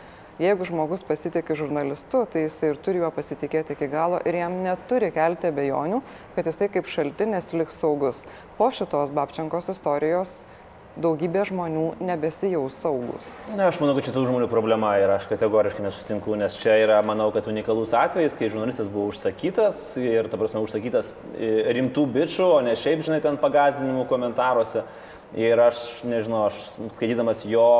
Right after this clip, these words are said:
Speaker 2: paaiškinimus, kai sako, žinai, „Visi čia va tokie, kaip mes, sėdintys prie stalų ir diskutuojantys“, nesgi dabar visi diskutuoja apie tai,
Speaker 1: O ką
Speaker 2: „eikit
Speaker 1: dar gali
Speaker 2: an-,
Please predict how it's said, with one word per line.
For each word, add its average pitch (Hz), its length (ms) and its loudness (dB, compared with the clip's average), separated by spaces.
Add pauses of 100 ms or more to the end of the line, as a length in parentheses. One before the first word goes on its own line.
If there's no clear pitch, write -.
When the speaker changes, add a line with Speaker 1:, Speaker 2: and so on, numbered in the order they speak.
(120)
Speaker 2:
paaiškinimus, 113 800 2
kai 107 240 0
sako, 104 480 2
žinai, 104 240 -2
„Visi 101 240 -4
čia 110 240 0
va 101 80 0
tokie, 107 300 2 (260)
kaip 113 160 -2
mes, 110 240 -2
sėdintys 110 400 -2
prie 107 160 -2
stalų 110 380 0
ir 107 100 -2
diskutuojantys“, 110 640 0
nesgi 101 240 -4
dabar 107 240 2
visi 107 180 -6
diskutuoja 110 540 0
apie 104 160 0
tai, 113 140 0 (180)
Speaker 1:
O 170 80 -4
ką - 160 -4
Speaker 2:
„eikit 135 480 0
Speaker 1:
dar 120 160 4
gali 110 140 -2
Speaker 2:
an-, 80 80 -6